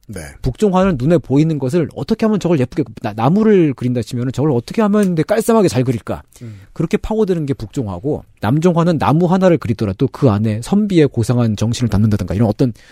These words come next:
Speaker 2: 정신적인 내면 세계를 다루는 게 남종화인데요.
Speaker 1: 음.
Speaker 2: 그 남종화의 전통이 한국으로 와서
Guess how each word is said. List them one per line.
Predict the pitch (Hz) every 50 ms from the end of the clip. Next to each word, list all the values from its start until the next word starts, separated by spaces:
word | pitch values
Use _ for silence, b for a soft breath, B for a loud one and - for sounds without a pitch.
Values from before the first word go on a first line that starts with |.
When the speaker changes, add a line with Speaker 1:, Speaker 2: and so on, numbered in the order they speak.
| b b
Speaker 2:
정신적인 | - - 143 185 - 220 214 196 175 151 123 127 110 95
내면 | 110 127 156 185 185 175
세계를 | 156 - 151 139 131 123 120
다루는 | - 95 101 107 104 101 95 90 87
게 | 98 120 139 127
남종화인데요. | 95 92 107 120 135 139 110 110 - 113 101 - _ - 98 90 92 123 147 127 98 107
Speaker 1:
음. | 90 73 B B B B B B B B B B _
Speaker 2:
그 | - 147 139
남종화의 | 113 113 123 151 160 - 202 196 180 160 180 185 175 170 170 175 165
전통이 | - 120 123 127 - - 139 131 131 139 156 175 180 175 b b b b b b
한국으로 | b - - 220 226 220 220 196 - 165 156 147 123
와서 | 101 67 76 - - 143 127 95 87 -